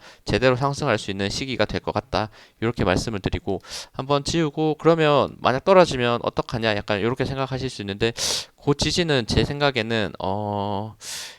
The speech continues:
약간 애매하긴 한데, 요번에 하-, 만약 조정이 나오더라도, 어, 지지는 육십 일선, 어, 시작했던, 어, 어제, 어, 사-,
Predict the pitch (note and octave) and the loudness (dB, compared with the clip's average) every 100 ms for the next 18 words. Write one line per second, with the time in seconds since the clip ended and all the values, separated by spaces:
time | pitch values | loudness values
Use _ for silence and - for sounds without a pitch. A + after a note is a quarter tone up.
0 | - A#2+ - D#3 D3 A2 A#2+ C#3+ C#3+ C3+ | -10 -6 2 4 4 2 2 0 0 -2
1 | B2 A2 E2 G#2+ A#2 F3 D#3+ D3 C#3+ C#3+ | 2 2 2 0 4 4 6 4 2 -4
2 | C3+ - G#2 A2+ - C#3 C#3 A2 F#2 G2+ | -12 0 2 2 2 2 2 4 4 4
3 | A2 G2 C3 C3+ B2+ E2 F2+ - B2 C#3 | 4 4 2 -2 -2 -2 -2 -4 -4 -2
4 | B2+ B2+ B2 - - - A#2+ - D3 F#2+ | -2 -2 -6 -20 -10 -6 -2 0 2 0
5 | G2 A2 - F2+ F#2+ - D#3 D3+ C#3 - | -2 -6 -2 0 0 0 0 0 -2 0
6 | A#2+ B2 B2 B2 - - _ - - - | 0 0 -4 -12 -20 -20 _ -8 -6 -2
7 | - C3+ C3+ C3+ C3 - E2+ D2 - | 0 4 4 6 2 0 0 0 0